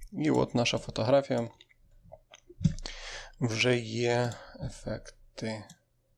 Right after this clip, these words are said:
Ось така от, та? Тобто, чим не, не плівка, ще можна криву зробити.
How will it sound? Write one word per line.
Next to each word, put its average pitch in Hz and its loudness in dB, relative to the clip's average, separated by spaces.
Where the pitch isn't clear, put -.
Ось - -4
така - -6
от, - -6
та? 196 4
Тобто, - -10
чим 127 2
не, 110 -2
не - 0
плівка, - -4
ще - -2
можна 107 -4
криву 107 -4
зробити. 107 -8